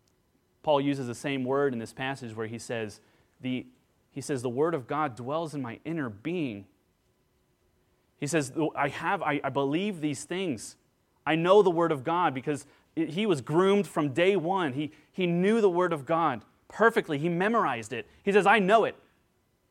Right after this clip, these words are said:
but it hasn't translated into a changed life. Why do I keep on doing this?"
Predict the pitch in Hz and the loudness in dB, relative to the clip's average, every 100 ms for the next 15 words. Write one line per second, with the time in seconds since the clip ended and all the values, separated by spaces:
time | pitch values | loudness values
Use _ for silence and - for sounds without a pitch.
0 | _ - 135 151 147 139 - 135 131 117 | _ -8 -4 -2 -2 -4 -6 -6 -4 -6
1 | 107 110 110 117 110 - 120 113 - 113 | -6 -8 -10 -10 -10 -8 -8 -8 -8 -6
2 | 107 101 - _ _ _ _ _ _ _ | -6 -8 -18 _ _ _ _ _ _ _
3 | _ _ _ 156 185 247 208 180 - 208 | _ _ _ 2 4 6 4 0 -2 -4
4 | - 170 160 127 165 170 131 107 - | -2 -2 -2 -2 -2 0 -2 -6 -14